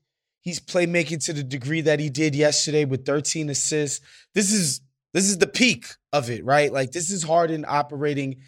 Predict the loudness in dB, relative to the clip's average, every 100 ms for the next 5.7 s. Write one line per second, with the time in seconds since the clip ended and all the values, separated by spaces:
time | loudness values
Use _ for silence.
0 | -20 _ 0 0 2 -4 0 2 2 0
1 | 0 0 -2 0 2 2 2 2 2 0
2 | -2 -2 -6 -2 0 0 0 0 2 0
3 | 0 0 -2 -2 0 0 0 -4 _ _
4 | _ _ -8 -6 0 2 2 2 -2 -2
5 | -2 0 0 0 -2 -2 -2